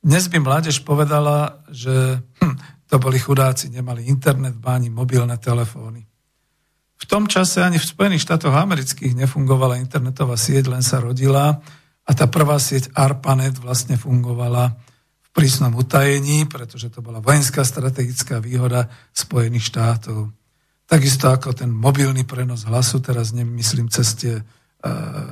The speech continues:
vysielačky a podobne, ale naozaj teda taký ten vlnový, bezdrôtový mikro, ktorý bol v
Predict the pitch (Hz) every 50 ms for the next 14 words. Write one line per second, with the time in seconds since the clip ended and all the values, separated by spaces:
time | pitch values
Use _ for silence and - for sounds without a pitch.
0 | - 151 - - - 120 - - - - 170 139 123 123 123 117 - - - -
1 | - 131 131 127 113 110 - - 123 117 123 120 120 131 127 131 135 135 - -
2 | - - _ _ - - 139 139 139 143 196 202 165 135 131 135 131 131 - 131
3 | 131 123 120 - 123 - - 127 - 131 120 110 135 139 139 135 127 127 123 107
4 | 123 127 127 127 131 127 127 127 123 - 127 117 117 120 120 120 120 123 127 -
5 | - 123 127 123 123 117 - - _ _ _ _ _ _ _ _ _ - 208 -
6 | - _ - 156 147 143 127 117 123 123 120 120 113 -